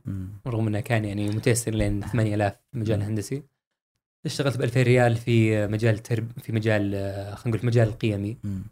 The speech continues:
Speaker 2: آه، أسست بفضل الله مع فريق رائع جدا، برنامج اسمه برنامج قائد، يعنى بتأهيل القيادات في المرحلة الثانوية.
Speaker 1: جميل.
Speaker 2: الحمد لله أخذنا تزكيات ممتازة، البرنامج المركز، أخذ المركز الأول على مستوى
Speaker 1: ما شاء الله.
Speaker 2: المملكة العربية السعودية.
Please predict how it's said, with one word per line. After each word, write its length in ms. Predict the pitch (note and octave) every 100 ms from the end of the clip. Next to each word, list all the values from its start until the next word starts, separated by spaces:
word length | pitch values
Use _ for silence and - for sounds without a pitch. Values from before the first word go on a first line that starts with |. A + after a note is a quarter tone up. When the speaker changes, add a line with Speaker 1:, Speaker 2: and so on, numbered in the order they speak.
| _
Speaker 2:
آه، 280 | - A2 A2+
أسست 440 | A#2 B2+ - - A#2+
بفضل 260 | A#2+ A2
الله 260 | G#2 G#2+ G#2
مع 520 | G#2+ G2 G2 G2+ A2+ _ _ -
فريق 200 | A#2+ A#2
رائع 220 | A2+ G#2 G2
جدا، 300 | G#2+ G#2+ G#2
برنامج 380 | A2 A2+ A2 G#2
اسمه 200 | - G#2+
برنامج 440 | G#2+ A2+ G#2 G2 -
قائد، 340 | A#2 A2 A#2 - _ _ _ -
يعنى 320 | A2 G#2+ G#2+
بتأهيل 680 | G#2 - - A2 A#2 G#2 G2+ - _ _ _ A#2+
القيادات 580 | A2+ A2+ G#2 A2 A2 -
في 80 |
المرحلة 300 | A2 G#2+ A2+
الثانوية. 460 | G#2+ A#2+ G#2 G2 G2 - _ _ -
Speaker 1:
جميل. 120 | A#2+
Speaker 2:
الحمد 200 | - C#3+
لله 140 | C3
أخذنا 260 | A#2 C3+ B2
تزكيات 360 | A2+ - A#2+ A#2
ممتازة، 380 | A2+ A#2 A2
البرنامج 360 | A2 A2 A2+ G#2
المركز، 320 | G#2+ G#2+ -
أخذ 180 | C#3 A#2+
المركز 260 | A2+ A2+ A#2
الأول 160 | A2
على 100 | G#2
مستوى 340 | G#2+ - A2 A2+
Speaker 1:
ما 80 |
شاء 180 | G#3 -
الله. 180 | G2 G2
Speaker 2:
المملكة 240 | A#2 A2+ A2+
العربية 200 | A2 G#2
السعودية. 600 | - A#2 G#2+ G#2+ B2+